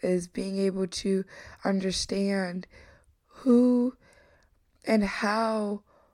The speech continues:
the things that are around me are helping me. Another thing I should mention as well, too,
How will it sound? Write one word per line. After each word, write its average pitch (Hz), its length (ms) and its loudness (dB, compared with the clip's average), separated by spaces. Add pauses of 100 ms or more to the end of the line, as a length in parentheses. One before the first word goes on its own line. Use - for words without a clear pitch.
(300)
the 190 140 0
things 196 360 -2
that 196 140 4
are 190 260 2
around 175 480 0
me 175 200 -6
are 175 160 0
helping 175 520 -2
me. 165 320 -12 (3000)
Another 285 320 8
thing 254 200 2
I 247 60 6
should 226 220 0
mention 208 440 2
as 202 120 -2
well, 196 160 0
too, 185 520 -4